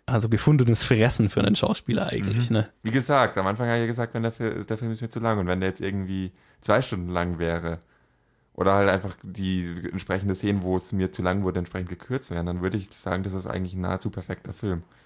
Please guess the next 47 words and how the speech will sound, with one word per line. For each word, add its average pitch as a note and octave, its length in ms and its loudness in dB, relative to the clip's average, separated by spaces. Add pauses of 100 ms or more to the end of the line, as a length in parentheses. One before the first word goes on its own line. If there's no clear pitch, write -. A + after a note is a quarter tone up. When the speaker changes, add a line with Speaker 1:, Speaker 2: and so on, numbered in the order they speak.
(180)
Speaker 2:
Wie F#2+ 120 -2
es E2+ 100 -6
so, F#2+ 160 -2
wie F#2+ 40 2
es F#2 80 -4
selten, F2+ 720 0
also F2 160 -4
so G#2+ 100 -2
Speaker 1:
Mhm. B2+ 40 4
Speaker 2:
perfekt, A2 320 0
wie F#2+ 60 -4
es F2+ 200 -8
wenige F#2 300 0
Filme E2+ 320 -6
gibt. - 300 -8 (460)
Speaker 1:
Ich - 80 -8
meine, E3+ 240 4
du C#3+ 160 6
hast C#3+ 160 4
Speaker 2:
Mhm. C#3+ 60 6
Speaker 1:
ja - 60 6
auch A#2+ 120 4
den B2 160 4
Director's A2 460 6
Cut - 220 0
gesehen, A2 280 4
logischerweise, A2 600 4
wenn G#2+ 80 6
du G#2+ 80 6
Speaker 2:
Ja. G#2+ 40 2
Speaker 1:
die G#3 160 4
Drei-Stunden-Version A2 760 4
gesehen A2 260 4
hast. A2 100 0
Ich A#2+ 140 -6
hab, B2 160 2
ich - 80 -2
kenn C#3+ 160 4
jetzt B2 160 2
die - 100 6
andere, G3+ 260 4
die, - 180 -2
die A#2 200 2 (140)
Thea-, - 380 2
die A#2 180 2
Kinoversion A#2 480 6
nicht, B2 180 2